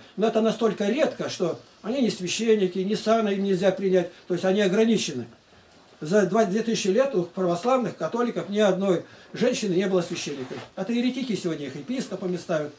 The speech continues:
Это все обман. Вопреки Слову Божию. И вот чтобы нам понять,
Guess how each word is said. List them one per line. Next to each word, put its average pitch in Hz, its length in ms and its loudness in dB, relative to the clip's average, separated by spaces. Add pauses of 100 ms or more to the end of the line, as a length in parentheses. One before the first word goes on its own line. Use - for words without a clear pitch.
(120)
Это 170 80 -12
все 214 180 2
обман. 185 320 2 (720)
Вопреки 214 360 -4
Слову 226 300 2
Божию. 135 380 0 (1900)
И 175 80 -4
вот 190 180 -2
чтобы 185 520 2 (100)
нам 185 320 0 (320)
понять, 240 460 2